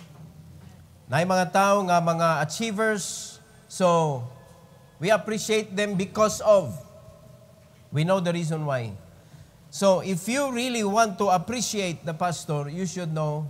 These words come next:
the reason why in a biblical perspective. Dili tungod kay suod ta,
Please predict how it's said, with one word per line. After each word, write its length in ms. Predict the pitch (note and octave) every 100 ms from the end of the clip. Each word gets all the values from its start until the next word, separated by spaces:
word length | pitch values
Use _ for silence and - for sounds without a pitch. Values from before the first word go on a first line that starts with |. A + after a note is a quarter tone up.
| - - - - -
the 160 | B2+ C#3+
reason 400 | D3+ C#3 C#3 C#3
why 240 | C3+ A2+ -
in 160 | E3 E3
a 160 | D3
biblical 800 | C3 G#3 F3+ F3+ E3 C#3+ C#3+ D3 C#3+ - - - -
perspective. 640 | D#3 - - D3+ - C3+ F#2+ - - - - -
Dili 320 | F3 B3 A#3
tungod 480 | - A3 A#3+ G3+ D#3+
kay 400 | G3 F#3 D#3+ - - - - - - -
suod 400 | - G3 G#3 E3+
ta, 320 | F#3+ F3 E3+